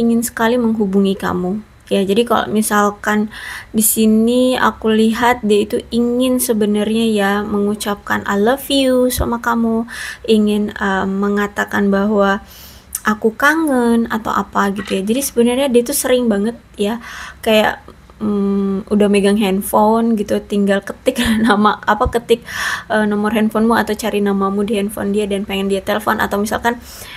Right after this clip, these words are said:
tapi dia, dia itu lagi ya, dia recheck lagi gitu ya, dia, dia matiin lagi. Terus kalau misalnya mau chat gitu ya,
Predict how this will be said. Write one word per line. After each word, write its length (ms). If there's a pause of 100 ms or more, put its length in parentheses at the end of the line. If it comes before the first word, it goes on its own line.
(180)
tapi 380
dia, 240
dia 160
itu 240
lagi 240
ya, 80
dia 160
recheck 400
lagi 320
gitu 160
ya, 240
dia, 220 (100)
dia 160
matiin 320
lagi. 320
Terus 240
kalau 160
misalnya 480
mau 320
chat 320
gitu 400
ya, 20